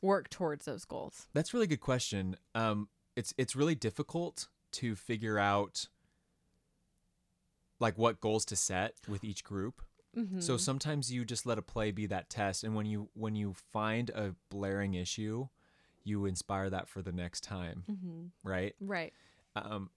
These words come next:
Speaker 2: <clears throat> so that's kinda where I was too, 'cause I was really new in the program.
Speaker 1: Mm-hmm.
Speaker 2: Um, again, I mean,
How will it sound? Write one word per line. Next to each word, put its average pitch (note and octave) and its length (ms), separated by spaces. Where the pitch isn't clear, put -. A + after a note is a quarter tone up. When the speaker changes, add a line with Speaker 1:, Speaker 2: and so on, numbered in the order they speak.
Speaker 2:
<clears throat> C#3 180
so C3 300
that's C3 180
kinda F3 180
where B2+ 120
I A2+ 80
was G#2+ 220
too, A#2 200
'cause G#2 140
I A2+ 60
was A2 220
really G#2 220
new F#2+ 160
in G#2 80
the G#2 60
program. A2 540
Speaker 1:
Mm-hmm. F3+ 420
Speaker 2:
Um, G2 260
again, F#2+ 340
I A2+ 60
mean, G2 200